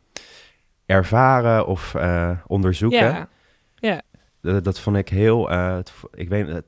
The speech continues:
Speaker 1: toen voelde het heel erg alsof echt iets van me werd afgenomen.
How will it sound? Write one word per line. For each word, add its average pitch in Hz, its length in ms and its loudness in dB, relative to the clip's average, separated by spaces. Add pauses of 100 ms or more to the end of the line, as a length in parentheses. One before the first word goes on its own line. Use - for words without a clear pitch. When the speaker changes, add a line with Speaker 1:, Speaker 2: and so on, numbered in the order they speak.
(220)
Speaker 1:
toen 151 280 4
voelde 127 300 4
het 117 80 2
heel 117 200 4
erg 110 140 2
alsof 104 280 -6
echt - 320 -8
iets - 180 -12
van 107 160 0
me 101 80 0
werd 92 240 -2
afgenomen. 78 720 -6